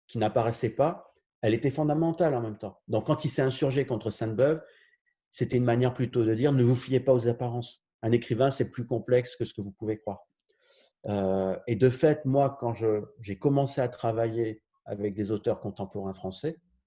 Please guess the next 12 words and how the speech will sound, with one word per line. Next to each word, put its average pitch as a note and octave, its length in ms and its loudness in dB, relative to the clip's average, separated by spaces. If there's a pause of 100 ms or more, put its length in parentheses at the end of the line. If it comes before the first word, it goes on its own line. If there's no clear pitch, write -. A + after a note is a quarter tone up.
(420)
parce - 140 -12
que A2+ 80 -2
le G#2 60 -2
travail C3 300 4
de A#2+ 80 2
traduction, A2+ 480 -2
c'est A#2+ 140 -4
un G2+ 80 -4
peu G#2+ 160 -4
différent G2 440 -4
quand G2 120 -10
même, F#2 180 -10